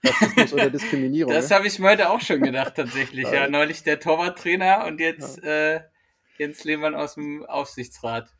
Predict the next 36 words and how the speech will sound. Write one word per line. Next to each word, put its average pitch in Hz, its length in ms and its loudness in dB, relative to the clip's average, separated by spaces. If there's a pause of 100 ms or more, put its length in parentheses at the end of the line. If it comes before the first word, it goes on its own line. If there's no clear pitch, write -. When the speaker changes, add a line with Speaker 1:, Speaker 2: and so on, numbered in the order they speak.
(120)
Speaker 1:
So, 143 100 -4
und - 20 0
Speaker 2:
Wahnsinn. 139 200 0
Speaker 1:
weißt 156 280 0
du, 190 200 2
wir 151 160 0
sind 180 200 0
ja 160 120 4
wie 139 100 -6
immer, 190 280 -2
ist - 160 -10
das 151 140 -6
ganze 165 260 -4
Ding 151 140 -4
hier 143 140 -2
ja 131 60 2
komplett 151 380 -4
durchgeskriptet, - 800 -6
ne? 143 180 -6
Und 120 160 -8
wir 127 120 2
haben 151 120 -4
jetzt - 280 -4
Torwarttrainer 190 880 -2
Jens 151 460 -2
Lehmann 156 380 -2
und 135 180 -6
heute 139 320 2
tatsächlich, 139 520 -4
wir 127 60 -8
haben 120 80 -6
natürlich 127 320 -8
auch 117 60 -14
wieder 120 140 -6
einen 110 160 -10
Gast, - 440 -2